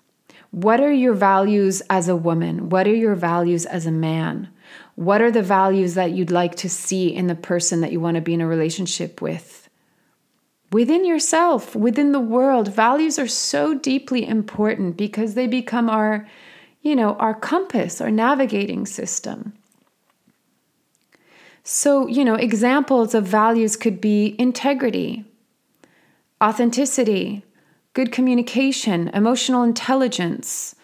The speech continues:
self-responsibility, um, you know, playfulness,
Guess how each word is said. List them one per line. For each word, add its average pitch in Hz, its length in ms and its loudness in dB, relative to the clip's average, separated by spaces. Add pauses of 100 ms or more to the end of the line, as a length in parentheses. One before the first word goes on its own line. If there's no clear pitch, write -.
(380)
self-responsibility, 226 1600 0 (920)
um, 220 560 0 (1040)
you 247 120 0
know, 208 80 0
playfulness, 226 1200 0